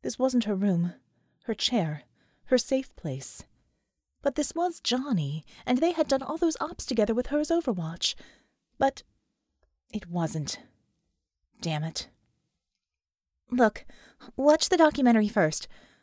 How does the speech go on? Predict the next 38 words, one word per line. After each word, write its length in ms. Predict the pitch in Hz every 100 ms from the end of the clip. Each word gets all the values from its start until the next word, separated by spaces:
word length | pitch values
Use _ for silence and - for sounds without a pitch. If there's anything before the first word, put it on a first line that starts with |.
| _ _
What 200 | 233 240
I 60 | 240
am 160 | 285 349
going 200 | 339 294
to 60 |
show 160 | - 240
you 160 | 214
about 240 | 196 202 -
yourself 400 | 220 233 220 233
won't 180 | 277 294
make 180 | 269
any 200 | - 240
sense 240 | 240 277 262
until 300 | 247 247 269
you 160 | 262
see 160 | - 262
what 140 | 240
happened. 600 | - 247 240 151 151 - - _ _ -
O-, 240 | - - 262
okay?" 460 | 285 302 381 - _ _ _ _ _ _ _ _ _ _ _ _ -
"All 160 | 185
right, 180 | 226 202
ma'am. 340 | 165 160 185 - _ _ _ _ _ _ _ _
Do 80 | 190
you 60 | 214
have 140 | 269
any 200 | 302 208 -
coffee 480 | - 180 214 220 151
or 60 | 151
tea, 260 | 208 220
since 300 | - 180 160
this 180 | - 202
seems 260 | 220 220 208
like 160 | 208
it'll 140 | 202 -
take 240 | 185 208
a 40 |
while?" 380 | 233 240 269 285